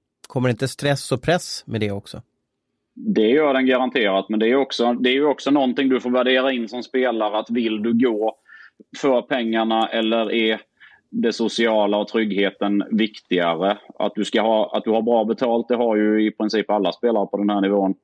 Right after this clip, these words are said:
Speaker 2: Men det har du en viss poäng i, att det, du måste ju leverera efter den prislappen du har satt på det. Det är nog inte konstigt än om att om du går och köper en bil så vill du få valuta för de pengarna du har lagt, inte att du får hälften så mycket som du har betalat för.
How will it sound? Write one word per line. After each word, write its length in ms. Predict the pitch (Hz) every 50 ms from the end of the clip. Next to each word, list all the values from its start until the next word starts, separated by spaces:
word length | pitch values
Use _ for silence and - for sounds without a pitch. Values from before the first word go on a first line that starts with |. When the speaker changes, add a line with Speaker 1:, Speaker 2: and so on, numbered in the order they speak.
| _ _ - - - - - - _
Speaker 2:
Men 340 | - 107 104 104 101 101 98
det 140 | 101 101
har 160 | 104 123 139 143
du 120 | 139 135
en 60 | 135
viss 200 | 135 123 104 -
poäng 260 | - 120 101 92 92
i, 40 | 95
att 160 | 98 95 -
det, 240 | - 107 104 104 104
du 160 | 92 107 110
måste 260 | 104 107 107 - - 107
ju 60 | 104
leverera 540 | 107 98 104 104 104 95 87 90 104 127 107
efter 240 | - - - 117
den 320 | 107 110 101 98 95 92 - _ _
prislappen 500 | - 104 104 95 - 95 90 - - 92
du 60 | 92
har 100 | 95 95
satt 280 | 92 - 87 - - _
på 100 | - 107
det. 80 | 104 95
Det 100 | 95 104
är 40 |
nog 100 | 104 113
inte 120 | 113 101 104
konstigt 360 | - 110 110 107 - - 101
än 80 | 98 101
om 120 | 98 101
att 160 | 104 98 - _ - - _ - - - - - - _
om 140 | - - 107
du 120 | 101 107 104
går 100 | 110 104
och 100 | 107 101
köper 320 | - 110 104 98 - 104
en 140 | 107 104 101
bil 360 | 104 98 87 87 92 95 95
så 160 | - - 104
vill 160 | 101 104 101
du 160 | 98 101 101 98
få 320 | - 110 104 98 98 98 -
valuta 460 | 104 104 101 101 104 101 - - 85
för 80 | - 107
de 160 | 107 98 92
pengarna 340 | 107 107 95 92 92 92 92
du 80 | 92
har 80 | 95 95
lagt, 340 | 92 82 - - _ _ 98
inte 220 | 101 98 - 90
att 60 | 90 -
du 80 | 95 92
får 260 | - 104 98 90 92
hälften 340 | 101 92 82 - _ 87 82
så 120 | - 98
mycket 200 | 98 - - 85
som 100 | - 92
du 60 | 90
har 60 | 92
betalat 400 | 82 82 - 87 73 71 78 -
för. 100 | - -